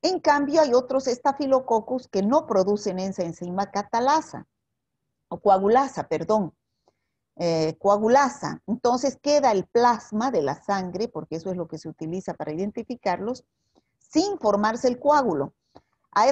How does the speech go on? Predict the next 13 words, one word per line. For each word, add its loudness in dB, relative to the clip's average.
todos 4
estos 0
que -2
no 4
producen 0
la -2
enzima -2
coagulasa 2
se -8
llaman -2
estafilococcus -4
coagulasa -2
negativos. -2